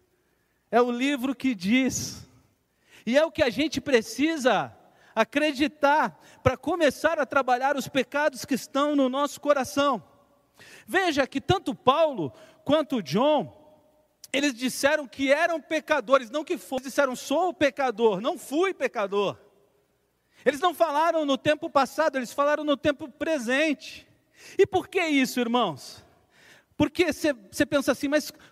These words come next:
como assim? O apóstolo Paulo disse que dos pecadores ele era o principal,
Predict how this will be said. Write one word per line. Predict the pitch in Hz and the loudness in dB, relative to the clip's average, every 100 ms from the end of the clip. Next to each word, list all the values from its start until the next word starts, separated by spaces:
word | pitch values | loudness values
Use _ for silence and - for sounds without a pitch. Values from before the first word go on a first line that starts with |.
| - | -4
como | 415 427 | -2 0
assim? | - - 277 214 147 - - | -2 0 0 0 -4 -10 0
O | 233 | 0
apóstolo | - 269 - 262 214 | 2 -2 -2 -2 -2
Paulo | - 247 302 269 | 0 2 0 -2
disse | 175 247 262 262 | -4 -2 -2 -4
que | - | -6
dos | 226 - | -8 -4
pecadores | 254 247 233 196 247 269 220 | -2 0 0 0 0 -2 0
ele | 254 | 0
era | 254 233 | 2 -2
o | |
principal, | - 240 247 233 - 220 - 214 214 311 - | -2 -2 -2 -2 -2 -2 2 4 4 0 -4